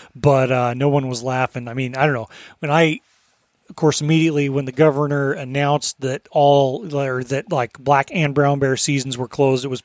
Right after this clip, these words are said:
kinda con-, pretty confusing for everybody because, uh, you know, it sounded like he misspoke. He,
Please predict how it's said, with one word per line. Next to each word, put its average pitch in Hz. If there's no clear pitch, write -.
kinda 156
con-, 123
pretty 208
confusing 151
for 151
everybody 131
because, 127
uh, 120
you 135
know, 127
it -
sounded 170
like 143
he 139
misspoke. 135
He, 131